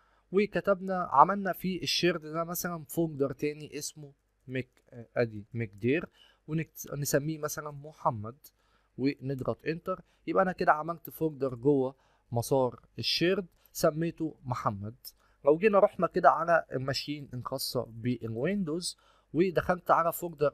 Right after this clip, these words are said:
الشيرد، هلاقي هنا نفس الملفات او نفس الفولدرات اللي موجودة في لينكس، حتى من ضمنهم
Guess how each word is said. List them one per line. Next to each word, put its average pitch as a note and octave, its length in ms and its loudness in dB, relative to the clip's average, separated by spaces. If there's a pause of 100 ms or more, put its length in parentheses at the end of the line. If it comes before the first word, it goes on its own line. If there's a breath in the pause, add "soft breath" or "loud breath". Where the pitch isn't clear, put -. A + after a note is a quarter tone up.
(120)
الشيرد، F3 520 -2 (1800 soft breath)
هلاقي E3+ 420 8
هنا E3+ 220 6 (180)
نفس F#3+ 360 2
الملفات F3 680 0
او D#3+ 180 2
نفس E3 220 -6
الفولدرات C3+ 640 -2
اللي B2+ 140 -2
موجودة B2 380 0
في - 160 -10
لينكس، F3+ 340 -4
حتى - 340 -6
من D3 200 -8
ضمنهم C#3+ 540 -4